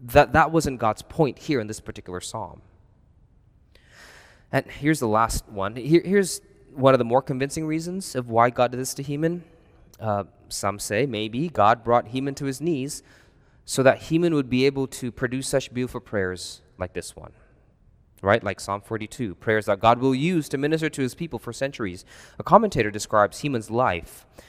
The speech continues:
by saying, and this is beautiful, "Even a, even a depressed man in God's hands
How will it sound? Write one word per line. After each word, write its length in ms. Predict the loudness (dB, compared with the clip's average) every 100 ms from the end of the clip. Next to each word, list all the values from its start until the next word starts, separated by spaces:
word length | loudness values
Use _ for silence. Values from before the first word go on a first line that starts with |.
| _ _
by 140 | 2 2
saying, 600 | 2 -4 -4 -6 -12 -18 _ _ _ _ _ _ _ _ _ _ _
and 100 | -10
this 160 | -8 -8
is 60 | -10
beautiful, 440 | -8 -8 -8 -8
"Even 220 | -4 0 0
a, 60 | 0 -20 -20 -6
even 220 | -2 0
a 60 | 0
depressed 460 | -2 -4 -8 -8
man 320 | -12 -12 -14 -14
in 160 | -14 -6
God's 320 | -4 -4 -8
hands 540 | -10 -12 -14 -18 -20